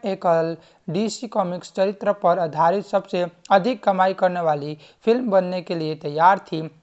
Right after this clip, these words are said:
वार्नर ब्रदर्स संभावित सीक्वल के विकास और लेखन की देखरेख के लिए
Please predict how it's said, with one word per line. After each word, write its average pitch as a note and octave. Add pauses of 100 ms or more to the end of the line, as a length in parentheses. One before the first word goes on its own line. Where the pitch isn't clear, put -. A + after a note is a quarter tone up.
वार्नर G#3+
ब्रदर्स G3
संभावित F3 (200)
सीक्वल A3+
के F#3 (340)
विकास G#3+
और F#3 (240)
लेखन G#3+
की A3
देखरेख F#3+
के G3+
लिए D#3